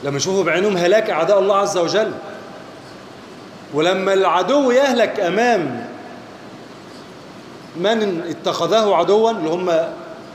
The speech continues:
الناس الصالحون، ده ب-، ب-، برضو بيكون أبلغ في الإيلام والشدة والعذاب. والإغراق ده نوع من العذاب الشديد، إنك تموت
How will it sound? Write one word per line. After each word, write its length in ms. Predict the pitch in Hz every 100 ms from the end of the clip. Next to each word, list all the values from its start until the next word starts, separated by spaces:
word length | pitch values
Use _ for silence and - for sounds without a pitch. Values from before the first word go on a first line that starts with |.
| -
الناس 460 | 151 160 190 180 -
الصالحون، 760 | 160 - 165 156 151 202 240 226 - - - -
ده 60 | 175
ب-، 340 | 190 214 170
ب-، 280 | 208 226 -
برضو 280 | 214 240 208
بيكون 400 | 196 196 240 220
أبلغ 340 | 226 233 220
في 200 | - -
الإيلام 600 | 196 220 185 214 220 156 113 - 139
والشدة 580 | 131 - 226 170 165
والعذاب. 520 | 156 147 139 160 214 - - - - - - - - - - - - - - - - -
والإغراق 540 | 147 165 170 139 196 -
ده 140 | 175
نوع 180 | 196 220
من 120 | 202
العذاب 340 | 175 151 185 196
الشديد، 500 | 170 170 185 226 - - - -
إنك 100 | 139 -
تموت 460 | 156 196 202 -